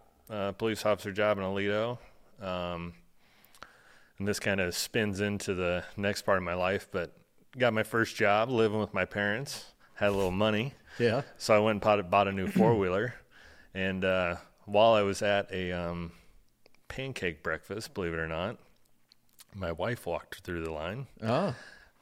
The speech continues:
Speaker 1: Soon to be wife. Or,
Speaker 2: Yeah.
Speaker 1: yeah,
Speaker 2: Woman
Speaker 1: so
Speaker 2: loves pancakes.
Speaker 1: That's
Speaker 2: She's
Speaker 1: right.
Speaker 2: <laughs> after
Speaker 1: So
Speaker 2: my own heart. <laughs>
Speaker 1: So we, uh, we had known each other our whole lives, family. Um,
Speaker 2: Mm-hmm.
Speaker 1: Lisa was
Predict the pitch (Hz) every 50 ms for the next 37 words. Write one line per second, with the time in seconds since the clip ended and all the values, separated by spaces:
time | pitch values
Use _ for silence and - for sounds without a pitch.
0 | _ _ - _ - - - 95 87 82 76 82 82 78 78 87 101 107 98 95
1 | 90 110 113 123 151 180 190 170 120 104 - 98 101 92 87 82 - 113 107 110
2 | 135 - - 143 139 147 151 - - - 147 170 190 190 - 143 123 107 98 107
3 | 107 139 117 - 120 117 110 104 - - 117 - 170 185 - - 202 - - -
4 | 214 127 123 123 139 - - 143 127 127 143 139 151 160 156 - - 180 208 -
5 | - - 156 - - - 165 - - - - - 202 185 - - - - 180 -
6 | - - - - - - - - 127 120 117 117 117 120 123 123 120 113 104 98
7 | 92 90 82 80 - - - - - - 127 143 151 127 117 117 120 117 113 107
8 | 98 - 113 104 101 95 92 87 98 104 95 92 90 92 92 87 - - - 92
9 | 92 92 92 90 90 90 85 78 - - 87 85 82 82 82 82 78 73 73 71
10 | - - - _ _ _ - 117 117 107 110 113 120 131 - - - 95 92 92
11 | 90 - - 90 82 82 87 82 - - -